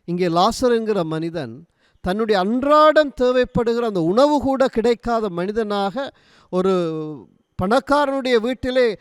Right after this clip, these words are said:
மேசைகளுக்கு அடியிலே விழ-, கொட்டப்படுகிற அந்த உணவுகளுக்காக ஏங்குகிற ஒரு மனிதனாக, அவனுடைய நண்பர்களாக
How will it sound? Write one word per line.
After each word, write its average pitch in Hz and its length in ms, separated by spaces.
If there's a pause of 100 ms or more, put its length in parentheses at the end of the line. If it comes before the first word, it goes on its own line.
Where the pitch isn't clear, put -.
(280)
மேசைகளுக்கு 240 720
அடியிலே 262 420
விழ-, 220 460
கொட்டப்படுகிற 240 680
அந்த 214 180
உணவுகளுக்காக 254 920 (160)
ஏங்குகிற 277 440
ஒரு 240 180
மனிதனாக, 202 580 (760)
அவனுடைய 226 480
நண்பர்களாக 254 880